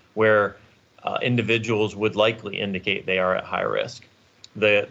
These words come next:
the concept of frontline is truly just an attempt, as some other states have done as well, to indicate that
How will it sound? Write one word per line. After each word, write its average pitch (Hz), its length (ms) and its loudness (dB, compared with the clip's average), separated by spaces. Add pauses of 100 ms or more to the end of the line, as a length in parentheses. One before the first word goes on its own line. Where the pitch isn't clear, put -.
the 104 120 -4
concept 131 580 -2
of 95 100 -2
frontline 113 920 -2 (420)
is 101 200 -2
truly 135 460 0
just 110 320 0
an 98 100 -2
attempt, 98 540 -4
as 107 240 -2
some 123 200 0
other 123 180 2
states 110 280 -10
have 90 120 -10
done 98 160 0
as 92 120 -4
well, 92 340 2 (380)
to 120 120 -2
indicate 117 640 -2
that 101 260 0